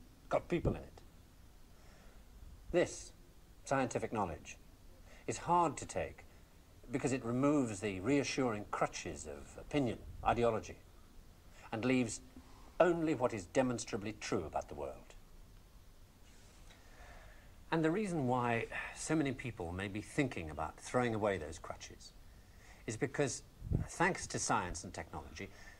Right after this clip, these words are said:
they have begun to know that they don't know so much, and that if they are to have more say in what happens to their lives, more freedom to develop their abilities to the full, they have to be helped towards that knowledge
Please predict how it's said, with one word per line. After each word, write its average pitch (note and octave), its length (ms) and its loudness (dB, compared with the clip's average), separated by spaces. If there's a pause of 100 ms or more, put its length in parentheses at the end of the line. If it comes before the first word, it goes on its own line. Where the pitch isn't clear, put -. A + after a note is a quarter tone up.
(100)
they B2 140 2
have F#2+ 180 -6
begun D3+ 440 2
to C3 120 -4
know F#2 460 -4 (480)
that B2+ 140 -8
they A#2+ 120 0
don't D3 520 2
know F2 380 -6
so F3 540 0
much, - 520 -4 (920)
and G#2 80 -6
that G#2 120 -4
if C3 140 -2
they C3+ 120 4
are B2 80 4
to - 100 -6
have A#2+ 440 0 (440)
more B2 200 4
say D3+ 360 2
in F#2 80 -6
what G2 140 -4
happens A2 320 -2
to A2+ 80 -6
their G2+ 160 0
lives, E2 560 -2 (680)
more A#2 200 4
freedom A#2 500 2
to - 120 -8
develop A2 320 0
their G#2 120 -2
abilities G2+ 420 -4
to - 60 -14
the G2 80 -8
full, - 480 -2 (720)
they - 120 -4
have - 420 2
to D3 80 -4
be C3+ 120 0
helped C3 400 -2
towards A#2+ 420 0
that A2+ 200 0
knowledge G2+ 360 -2